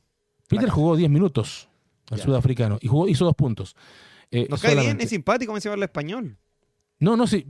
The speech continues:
Speaker 1: Lo que pasa es que, ah, puedes tener un, un mal, puedes pas-, estar pasando por un mal momento. Todos hemos pasado
Speaker 2: Sí.
Speaker 1: por un mal momento.
Speaker 2: Efectivamente.
Speaker 1: Algunos no ha durado más, pero bueno. Eh, dieciséis puntos para Evandro Arteaga,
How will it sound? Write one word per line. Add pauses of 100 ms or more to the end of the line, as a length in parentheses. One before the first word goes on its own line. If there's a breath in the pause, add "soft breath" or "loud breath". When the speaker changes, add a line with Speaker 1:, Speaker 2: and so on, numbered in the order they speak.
(140)
Speaker 1:
Lo
que
pasa
es
que, (100)
ah, (180)
puedes
tener
un,
un
mal,
puedes
pas-,
estar
pasando
por
un
mal
momento.
Todos
hemos
pasado
Speaker 2:
Sí.
Speaker 1:
por
un
mal
momento. (400 soft breath)
Speaker 2:
Efectivamente. (560)
Speaker 1:
Algunos
no
ha
durado
más,
pero
bueno. (480 loud breath)
Eh, (120)
dieciséis
puntos
para
Evandro
Arteaga,